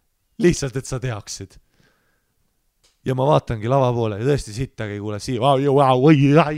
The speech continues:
ju, vau. <laughs> Tead, kus mingi Rets Kaja, võta päev. <laughs> Tere tulemast, ja, ju, ja, vau. <laughs> Ma vaatan,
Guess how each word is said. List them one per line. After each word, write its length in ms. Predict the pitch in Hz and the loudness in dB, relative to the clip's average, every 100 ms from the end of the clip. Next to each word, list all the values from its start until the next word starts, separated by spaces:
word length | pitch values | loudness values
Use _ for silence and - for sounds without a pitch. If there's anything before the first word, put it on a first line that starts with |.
| 135 | -2
ju, 140 | 139 135 | 0 4
vau. 100 | 135 123 - | 4 4 -2
<laughs> 140 | 190 - | -4 0
Tead, 200 | 190 - | -2 -4
kus 220 | 196 160 | -10 -10
mingi 180 | 165 165 | -10 -8
Rets 360 | 170 185 143 - | -8 -8 -12 -10
Kaja, 220 | 143 120 | -8 -6
võta 240 | 127 135 117 | -6 -8 -8
päev. 320 | 127 123 113 156 175 160 - 220 - - - 214 - 233 - 285 - 202 | -8 -8 -12 -18 -14 -12 0 0 0 -4 -2 -2 -2 -4 0 0 0 -4
<laughs> 1600 | 185 - 277 440 - 932 302 - - 403 - _ - _ 202 - | -10 -10 -6 -4 -4 -8 -6 -6 -6 -12 -12 _ -20 _ -20 -2
Tere 300 | - 190 165 | 2 2 2
tulemast, 560 | 170 165 147 131 117 117 117 | 0 0 -2 -2 -4 -6 -4
ja, 180 | 127 113 | -4 -6
ju, 240 | 120 120 | -8 -8
ja, 180 | 120 135 110 120 | -2 -2 -2 -8
vau. 540 | 120 123 123 127 117 - _ _ _ _ _ - | -8 -4 -2 -2 -2 -8 _ _ _ _ _ -20
<laughs> 720 | 185 339 - 427 - _ - - | -10 -10 -6 -6 -6 _ -12 -4
Ma 80 | |
vaatan, 480 | 427 - - - 415 | 2 2 2 -4 -4